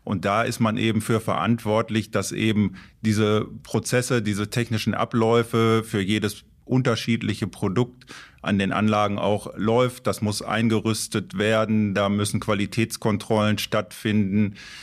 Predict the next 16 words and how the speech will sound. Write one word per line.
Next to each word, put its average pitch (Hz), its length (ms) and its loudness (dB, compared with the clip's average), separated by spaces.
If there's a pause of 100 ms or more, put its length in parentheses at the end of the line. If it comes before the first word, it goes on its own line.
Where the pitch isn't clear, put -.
(140)
da 98 100 0
müssen, 101 580 0
ja, 120 240 2
natürlich 117 440 0
auch 101 140 -2
Kennzahlen 117 680 0
eingehalten 107 800 0
werden. 107 400 2 (340)
Und 110 180 -2
dafür 110 280 0
ist 107 140 -4
eben 110 220 2
der 104 120 0
Maschinen- 107 420 2
und 101 140 -2
Anlagenführer 107 960 0